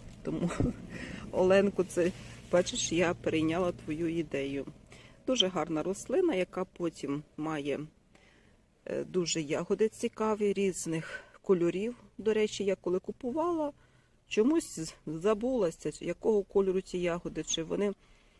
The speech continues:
теракотові, чи вони червоні, чи вони жовті, але які будуть, такі мені будуть гарні. Якось так їй вже два роки. Вона була дуже маленькою,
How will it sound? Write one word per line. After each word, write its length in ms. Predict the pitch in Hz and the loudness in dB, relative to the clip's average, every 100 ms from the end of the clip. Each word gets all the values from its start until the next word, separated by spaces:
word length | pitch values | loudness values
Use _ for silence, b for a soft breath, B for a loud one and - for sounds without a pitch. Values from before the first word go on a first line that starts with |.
| b b - - - | b b -20 -20 -2
теракотові, 960 | 160 175 - 185 208 - 175 160 160 | 0 0 2 2 2 0 -4 -2 -4
чи 220 | 165 - | -4 -2
вони 260 | 151 160 185 | -2 -2 -2
червоні, 800 | - 165 160 170 185 190 175 160 | -2 -4 -6 -4 -2 -2 -2 -4
чи 200 | - 160 | -4 -6
вони 300 | 143 165 185 | -4 -2 -2
жовті, 500 | 180 175 175 - - | 0 -2 -2 -6 -4
але 200 | 180 170 | -2 -2
які 280 | 175 - 311 | -2 -2 -2
будуть, 400 | 226 269 226 180 | -2 -2 0 0
такі 320 | - 165 - | -2 -10 -6
мені 300 | 185 175 165 | -2 0 -2
будуть 340 | 165 160 160 - | -4 -4 -6 -4
гарні. 360 | 139 120 - - - B B B B | -6 -6 -8 -12 -16 B B B B
Якось 300 | 349 - 254 | -6 -2 -2
так 260 | - 247 - | 0 0 0
їй 160 | 220 | -2
вже 200 | 214 190 | 0 0
два 220 | 185 185 185 | 0 4 6
роки. 440 | 220 - 226 220 - _ _ _ _ _ _ _ _ b b b b - _ _ _ _ - - - - | 4 2 0 0 -4 _ _ _ _ _ _ _ _ b b b b -20 _ _ _ _ -20 -20 -20 -6
Вона 180 | 190 185 | -2 0
була 200 | 175 165 | 2 2
дуже 300 | 175 156 175 | 2 2 2
маленькою, 800 | 175 185 180 185 - 214 226 | 2 2 0 -2 -4 -4 -4